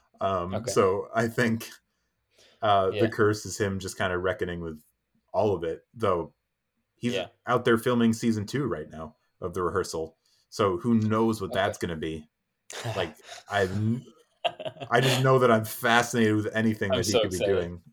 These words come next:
Speaker 1: Yeah.
Speaker 2: Yeah. Yeah, I, the, the ending is hitting me right now as I'm thinking, with the Asher's ending specifically, because the, uh, I think reckoning is the perfect word for it, because there is the meta aspect of it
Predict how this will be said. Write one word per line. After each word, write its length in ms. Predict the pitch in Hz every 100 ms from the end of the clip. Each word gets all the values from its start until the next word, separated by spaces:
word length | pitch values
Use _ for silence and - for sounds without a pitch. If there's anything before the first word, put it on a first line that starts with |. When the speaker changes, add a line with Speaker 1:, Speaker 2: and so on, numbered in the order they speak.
| -
Speaker 1:
Yeah. 260 | 110 101 - _ _
Speaker 2:
Yeah. 320 | 101 101 104 104 _ _ _ _ _ _ - - _ _ _ _ _ _ _
Yeah, 220 | - 127 110
I, 80 | 131
the, 340 | 123 135 131 -
the 140 | -
ending 460 | 135 147 175 165 -
is 160 | 135 123
hitting 300 | 147 131 120
me 180 | 123 117
right 200 | 107 92
now 200 | 104 101
as 100 | 101
I'm 140 | 101
thinking, 540 | 98 107 101 101 101 107 _ -
with 180 | 120
the 120 | 107 117
Asher's 340 | 110 110 101
ending 280 | 101 101 101
specifically, 840 | - 104 113 101 104 107 101 - _
because 540 | 120 117 110 104 104 - _ _ _ _ _ _ _ _ _ _ -
the, 200 | 123 -
uh, 120 | 117 120
I 60 |
think 200 | 120 131
reckoning 380 | 107 107 107 104
is 160 | 98 98
the 100 | 98
perfect 380 | - 104 98 107
word 260 | 101 98
for 240 | - 101 92
it, 120 | - _ -
because 260 | 110 113 117
there 160 | 117
is 140 | 113 104
the 100 | 107
meta 280 | 101 98
aspect 460 | 85 95 - 101 -
of 140 | 92
it 140 | 92